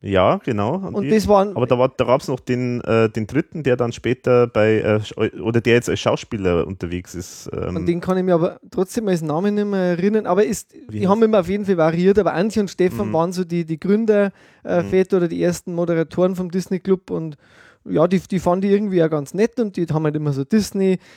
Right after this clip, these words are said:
Speaker 2: klassische Serien, also DuckTales und Gummibärenbande und so weiter gezeigt.
Speaker 1: Mhm.
Speaker 2: Und auch andere, äh, Sendungen sind gelaufen.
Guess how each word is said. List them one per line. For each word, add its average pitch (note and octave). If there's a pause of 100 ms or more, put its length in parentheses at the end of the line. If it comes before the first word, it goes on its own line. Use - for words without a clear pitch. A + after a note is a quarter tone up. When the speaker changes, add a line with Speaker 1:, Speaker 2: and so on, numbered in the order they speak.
(180)
Speaker 2:
klassische F3
Serien, F3
also D#3
DuckTales E3+
und D#3
Gummibärenbande F#3+
und F3+
so E3+
weiter E3+
gezeigt. F3 (220)
Speaker 1:
Mhm. G#2+
Speaker 2:
Und E3
auch D#3+
andere, G3+
äh, F3+
Sendungen G3
sind F3+
gelaufen. F3+